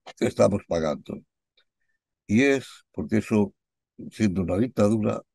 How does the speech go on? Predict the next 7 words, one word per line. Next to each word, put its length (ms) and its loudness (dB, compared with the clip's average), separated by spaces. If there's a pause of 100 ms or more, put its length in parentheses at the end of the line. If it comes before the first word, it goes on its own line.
(580)
podía 280 2
haberlo 300 -2
corregido, 720 -2 (800)
concentrando 1080 2 (500)
el 200 -6
crecimiento 540 0
industrial 680 2